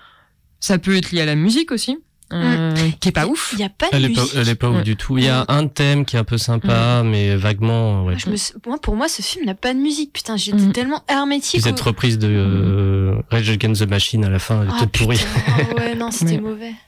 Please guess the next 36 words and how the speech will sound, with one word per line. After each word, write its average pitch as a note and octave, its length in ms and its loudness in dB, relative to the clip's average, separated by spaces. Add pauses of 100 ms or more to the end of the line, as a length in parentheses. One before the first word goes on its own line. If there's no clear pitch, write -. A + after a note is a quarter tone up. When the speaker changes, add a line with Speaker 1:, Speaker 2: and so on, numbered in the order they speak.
Speaker 2:
C'était - 220 -16
pas - 60 -14 (160)
bon. G#3+ 220 -10
Speaker 1:
Mais F3 140 4
oui, A3 140 4
ça E3+ 160 0
peut F#3+ 100 -2
être G3 220 0
lié, A3+ 220 2
euh, E3+ 400 0
à F3 160 -2
ça. A3+ 300 -2
Enfin, A3 140 -2
il E3+ 80 2
y E3 40 2
a D#3+ 40 2
des, E3 260 2
ouais, A#3 160 2
je - 80 -4
pense G3 240 -4
plein G#3 240 -2
de G#3 160 4
choses, B3 460 0
euh, F3+ 280 2
effectivement. F#3 600 0
Et F3 240 2
après, A3+ 420 0
euh, F3 140 2 (760)
euh, E3 480 0
ouais, F#3+ 100 2
j'aurais G3 280 2
du F3+ 120 0
mal, A3+ 240 2
euh, F3+ 420 0 (320)
en F#3 80 0
fait, A3 300 0